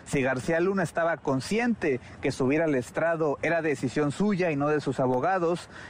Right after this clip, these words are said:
Eh, ante las preguntas del juez, Manuel,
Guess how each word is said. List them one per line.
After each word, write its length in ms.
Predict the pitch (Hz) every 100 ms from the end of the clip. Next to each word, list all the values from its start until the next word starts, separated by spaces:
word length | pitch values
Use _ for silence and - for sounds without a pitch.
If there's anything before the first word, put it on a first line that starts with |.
| -
Eh, 180 | 123 -
ante 320 | 139 139 151 139
las 160 | 147 135
preguntas 460 | 135 139 165 175 151
del 160 | 135
juez, 260 | 147 175 160
Manuel, 440 | 156 156 160 175